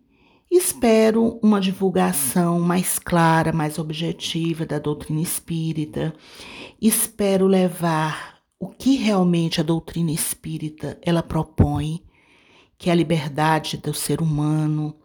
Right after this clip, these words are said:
que é a consolação do ser humano através dos seus fundamentos. Então, pretendo semanalmente alimentar o podcast, quem sabe,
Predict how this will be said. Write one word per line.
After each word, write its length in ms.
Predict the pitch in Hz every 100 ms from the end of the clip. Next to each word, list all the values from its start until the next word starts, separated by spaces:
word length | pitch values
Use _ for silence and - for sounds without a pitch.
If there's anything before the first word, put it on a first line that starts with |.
| _ _ _ -
que 80 | 180
é 60 |
a 60 | 160
consolação 1200 | - - 202 190 - 170 165 160 - - 160 160
do 100 | 156
ser 240 | 151 - 151
humano 580 | 156 147 151 151 156 - _ _ - - _ -
através 760 | 156 - 165 156 160 156 160
dos 160 | 156 170
seus 240 | 165 160
fundamentos. 840 | - 180 180 202 156 139 - - - _ _ _ _ _ _ _ -
Então, 440 | 208 - 190 190
pretendo 760 | 190 202 202 - 175 156 147 143
semanalmente 1000 | - 185 175 170 160 156 143 135 131 131
alimentar 840 | 151 160 170 - 151 165 208 - -
o 80 | 160
podcast, 1120 | - 147 - - 160 175 208 214 - - 220 _ _ _ _ _ _ - -
quem 180 | 220
sabe, 800 | 220 - 180 190 214 190 - -